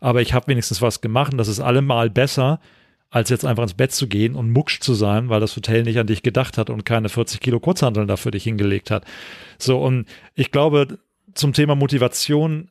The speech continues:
das allein kann auch schon sehr motivierend sein, wenn man morgens aufwacht, man weiß, hey, ich habe mich committed, Sport zu machen, man ist aber müde, man hat einen anstrengenden Tag vor sich, nicht sich zu verteufeln und sich zu zwingen, irgendein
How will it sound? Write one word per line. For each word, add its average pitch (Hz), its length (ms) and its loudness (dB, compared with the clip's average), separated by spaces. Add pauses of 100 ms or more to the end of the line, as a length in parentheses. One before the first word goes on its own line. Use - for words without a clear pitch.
das 143 340 -2
allein 135 460 0
kann 131 220 -4
auch 135 160 -2
schon 123 260 0
sehr 113 220 2
motivierend 127 560 0
sein, 117 540 0 (240)
wenn 123 140 -2
man 117 120 -2
morgens 127 420 0
aufwacht, 147 680 0
man 110 240 -6
weiß, 117 360 2
hey, 120 160 2
ich 120 120 -2
habe 135 100 -4
mich 123 140 -4
committed, 131 380 2
Sport 135 280 0
zu - 140 -2
machen, 139 380 2 (380)
man 104 160 -6
ist 120 140 -2
aber 147 180 4
müde, 143 340 2
man 117 240 -2
hat 117 100 -2
einen 117 100 -4
anstrengenden 135 420 0
Tag 127 260 2
vor 117 180 0
sich, 120 280 2 (720)
nicht 165 440 -2
sich 151 180 0
zu 135 120 -6
verteufeln 170 840 2
und 131 280 -8
sich 127 160 -2
zu 123 120 -10
zwingen, 151 460 -2
irgendein 139 760 -4